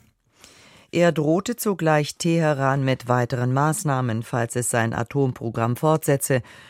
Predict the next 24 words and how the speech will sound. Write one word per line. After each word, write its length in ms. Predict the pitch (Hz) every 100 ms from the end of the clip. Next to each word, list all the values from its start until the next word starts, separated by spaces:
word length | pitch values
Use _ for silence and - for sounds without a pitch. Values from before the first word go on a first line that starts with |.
| - -
Durch 180 | 110
die 140 | - -
Angriffe 500 | 139 175 208 196 180
der 140 | 170
Vereinigten 580 | - - 135 175 - 190
Staaten 580 | - 139 127 151 220 214
sei 200 | 165 139
die 160 | 127
Welt 240 | 127 123 -
sicherer 680 | 160 202 202 180 165 165 -
und 260 | 127 123 -
stabiler 680 | - - 208 175 139 110 95
geworden. 460 | - 98 82 - - - _ _ _ _ _ _ _ _ _ - - - - - -
Dreißig 640 | 160 175 240 - 233 -
Organisationen 1040 | 170 165 165 151 151 147 - 147 139 123 120
appellieren 600 | 127 135 135 160 160 -
an 120 | 131
die 120 | 131
Bundesregierung, 920 | 131 170 170 165 165 151 160 151 160 147
die 280 | 151 143
Entwicklungshilfe 1080 | 147 143 - 196 - 185 180 - 165 - 160
nicht 360 | 147 120 - -
zu 240 | - 139
kürzen. 560 | - 190 208 - 139